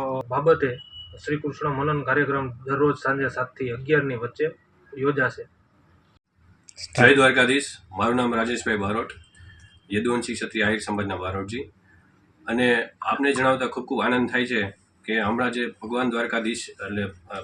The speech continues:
Speaker 2: ભગવાન શ્રી કૃષ્ણની જે જન્માષ્ટમી આવી રહી છે, તે નિમિત્તે આનંદનગર કોલોની એકસો ચુમ્માલીસ ક્વાર્ટર્સ દ્વારા બધા, અ, સમસ્ત, અ, અને છત્રીસે છત્રીસ સમાજ દ્વારા એક, અ, સરસ, અ, સપ્તાહનું આયોજન થઈ રહ્યું છે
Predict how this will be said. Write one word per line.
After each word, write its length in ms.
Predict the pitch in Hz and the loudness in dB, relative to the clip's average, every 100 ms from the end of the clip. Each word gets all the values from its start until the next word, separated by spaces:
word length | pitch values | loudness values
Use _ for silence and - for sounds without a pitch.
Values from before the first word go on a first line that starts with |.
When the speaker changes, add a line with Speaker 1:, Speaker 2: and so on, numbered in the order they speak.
| 113 | -6
Speaker 2:
ભગવાન 240 | 117 123 | -2 0
શ્રી 160 | 120 117 | -2 -6
કૃષ્ણની 580 | 120 120 123 120 113 113 - | -6 -4 -2 0 -2 -4 -14
જે 200 | 113 104 | -8 -8
જન્માષ્ટમી 580 | 101 113 123 123 117 113 | -2 0 2 0 -2 -2
આવી 200 | 107 127 | -2 0
રહી 140 | 120 | -2
છે, 260 | 104 90 90 - - - - | -4 -10 -14 -20 -20 -20 -2
તે 120 | 139 147 | 4 4
નિમિત્તે 640 | 143 147 143 117 101 - _ _ - | 6 4 2 0 0 -4 _ _ -2
આનંદનગર 500 | 110 147 139 135 127 | 2 4 4 2 0
કોલોની 380 | 123 123 123 120 | -2 0 0 -2
એકસો 220 | 113 113 | -4 -6
ચુમ્માલીસ 320 | 110 120 117 | -4 -2 -4
ક્વાર્ટર્સ 340 | - 104 110 101 | -4 -4 -4 -4
દ્વારા 300 | 104 95 92 - _ _ _ - | -4 -4 -6 -12 _ _ _ -4
બધા, 240 | 123 135 123 - - | 2 2 2 -4 -8
અ, 180 | 107 | -4
સમસ્ત, 480 | 107 120 139 143 - | -4 0 0 0 -2
અ, 560 | 123 120 117 107 104 101 - - _ - - - - _ | -4 -4 -8 -4 -4 -4 -8 -18 _ -20 -20 -20 -20 _
અને 200 | 107 113 | -4 -4
છત્રીસે 480 | 110 127 143 151 143 | -2 -4 -2 0 0
છત્રીસ 340 | 107 127 139 - | -2 0 0 2
સમાજ 220 | 131 139 | 2 2
દ્વારા 340 | 123 113 110 107 - - _ | 2 0 0 -2 -12 -20 _
એક, 240 | 123 123 | -4 -2
અ, 240 | 123 113 104 - _ _ _ - - | -2 0 -2 -6 _ _ _ -18 -8
સરસ, 340 | 135 139 - 127 | 0 0 0 -2
અ, 120 | 113 | -4
સપ્તાહનું 600 | - 123 120 143 135 113 | -2 -4 2 4 4 4
આયોજન 300 | 127 131 123 | 4 2 2
થઈ 180 | 113 110 | 2 0
રહ્યું 220 | 101 101 | 0 -2
છે 240 | 117 107 | -4 -6